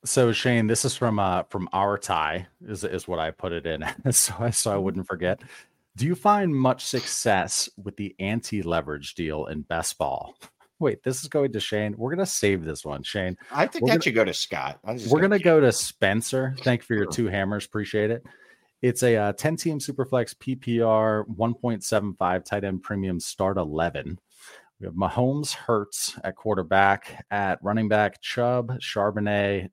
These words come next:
Speaker 1: Dobbins, Kendre Miller. <laughs> Could have just put cans, right?
Speaker 3: Oof.
Speaker 1: Uh,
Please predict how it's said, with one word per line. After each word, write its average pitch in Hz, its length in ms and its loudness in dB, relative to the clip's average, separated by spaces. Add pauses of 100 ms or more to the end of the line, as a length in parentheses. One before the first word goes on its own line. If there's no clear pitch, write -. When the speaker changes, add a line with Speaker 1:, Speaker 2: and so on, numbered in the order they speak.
Speaker 1:
Dobbins, 107 680 0
Kendre 107 480 0
Miller. 82 480 -4 (260)
<laughs> - 240 -20
Could 127 120 0
have 135 80 4
just 113 220 -2
put 120 220 -4
cans, 85 640 0
right? 98 220 0 (480)
Speaker 3:
Oof. 120 220 -8
Speaker 1:
Uh, 101 340 2